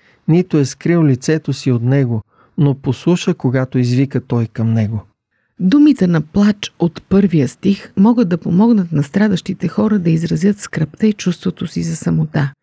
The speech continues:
Speaker 2: "Боже мой, Боже мой, защо си ме оставил? Защо стоиш далеч и не ми помагаш, нито внимаваш в думите на охкането ми?"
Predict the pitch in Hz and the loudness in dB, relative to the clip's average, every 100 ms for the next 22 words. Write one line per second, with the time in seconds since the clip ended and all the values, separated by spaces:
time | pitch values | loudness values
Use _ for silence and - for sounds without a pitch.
0 | _ _ _ _ - 143 160 202 247 226 | _ _ _ _ -6 -2 0 2 2 4
1 | 208 202 - 170 160 - 156 151 151 - | 4 2 2 0 0 0 2 2 0 -4
2 | _ _ - 165 143 - 202 190 214 196 | _ _ -8 -2 -2 0 -2 0 2 2
3 | 170 - 160 143 139 - - _ _ - | 0 -2 -2 0 -2 -6 -12 _ _ -4
4 | 190 220 262 254 - 233 208 180 175 170 | -2 0 0 -2 0 0 2 0 0 0
5 | 165 - - 214 208 196 233 226 196 156 | -2 -6 0 4 4 4 2 2 2 4
6 | 151 160 - - 202 208 180 160 160 180 | 2 -2 -2 2 2 2 2 2 2 2
7 | 190 190 - _ _ - 170 180 165 160 | 2 0 -4 _ _ -8 -2 0 0 -2
8 | 175 170 165 160 - 82 - - - - | 0 2 0 0 -4 -4 -4 -4 -4 -4